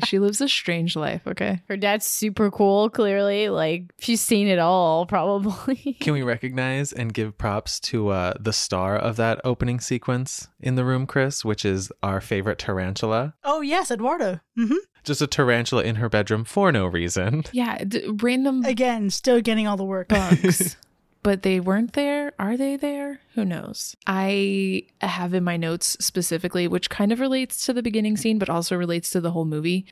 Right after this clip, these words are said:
Speaker 1: If you put anything in slow motion and play the right music, it's creepy. Like, no matter what it is, like, they would just show, like, a person walking across the street and, like, some creepy music in the back. You're like, "Oh no, they're gonna die."
Speaker 4: Mm-hmm, mm-hmm.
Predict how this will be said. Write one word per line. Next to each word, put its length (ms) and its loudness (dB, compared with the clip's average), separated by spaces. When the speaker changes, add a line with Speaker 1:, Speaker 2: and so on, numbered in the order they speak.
Speaker 1:
If 140 0
you 100 2
put 320 0
anything 600 2
in 160 4
slow 220 2
motion 520 2
and 160 2
play 200 0
the 120 0
right 200 0
music, 440 -2
it's 200 2
creepy. 600 -4
Like, 480 0
no 180 6
matter 260 4
what 140 2
it 80 2
is, 100 0
like, 140 -2
they 100 4
would 140 4
just 160 2
show, 380 4
like, 340 0
a 60 2
person 360 -2
walking 300 0
across 300 0
the 100 2
street 540 0
and, 240 0
like, 160 0
some 260 -2
creepy 300 0
music 340 0
in 80 0
the 60 0
back. 120 -4
You're 80 0
like, 200 -2
"Oh 140 4
no, 240 2
they're 180 -4
gonna 320 -2
die." 480 -2
Speaker 4:
Mm-hmm, 560 -2
mm-hmm. 260 -4